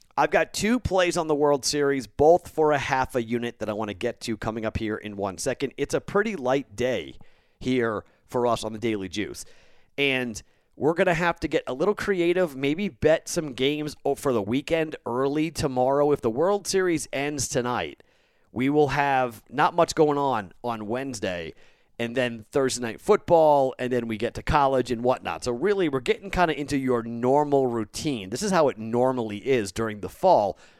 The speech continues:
where <laughs> back in the day, before the Daily Juice at least, I kinda had Tuesdays and Wednesdays to not do very much. That was the days, those were the days I got all the honey-to-do stuff done, <laughs> like, whenever I had to get stuff done. Tuesdays and Wednesdays were normally the days I kinda was able to go and,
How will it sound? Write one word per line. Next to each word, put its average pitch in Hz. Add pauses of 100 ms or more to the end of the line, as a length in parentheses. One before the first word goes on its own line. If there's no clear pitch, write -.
(100)
where 117 (100)
<laughs> -
back 98
in 92
the 78
day, 120
before 110
the 95
Daily 92
Juice 214
at 135
least, 120 (500)
I 131
kinda 147
had 135
Tuesdays 143
and 127
Wednesdays 131
to -
not 131
do 170
very 110
much. 82
That 123
was 127
the 123
days, 120
those 190
were 247
the 196
days 151
I 127
got 131
all 127
the 113
honey-to-do 143
stuff 156
done, 160
<laughs> 120
like, -
whenever 131
I 135
had 143
to 123
get 135
stuff 127
done. 135 (280)
Tuesdays 220
and 170
Wednesdays 165
were 117
normally 131
the 117
days 123
I 104
kinda 110
was 107
able 107
to 104
go 110
and, 90